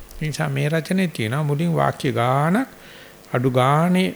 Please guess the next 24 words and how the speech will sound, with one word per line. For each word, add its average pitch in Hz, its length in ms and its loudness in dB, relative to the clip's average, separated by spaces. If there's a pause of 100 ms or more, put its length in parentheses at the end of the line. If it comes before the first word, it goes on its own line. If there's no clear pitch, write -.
මුළු 151 220 2
රචනයේ 151 400 0
සියයට 147 300 -2
තිස් 135 240 -2
පහක් 180 340 0
කොලේ 180 340 4
පිටිම 185 280 -2
ඉරලා 170 240 0
විසි 151 160 -2
කරාට 151 260 -4
ප්‍රශ්නයක් - 360 -8
නැහැ. 120 180 -12 (640)
පටන් 196 400 0
අරගන්න 107 400 0 (220)
මෙන්න 147 240 -2 (100)
මට 131 300 -4
ටික 135 280 -4
වෙලා 123 280 0
ගියාට 117 220 -4
පස්සේ 120 220 -4
ආනාපානෙ 123 480 -4
මෙන්න 113 220 -4
මේ 104 180 -4
පේනවා. 123 380 0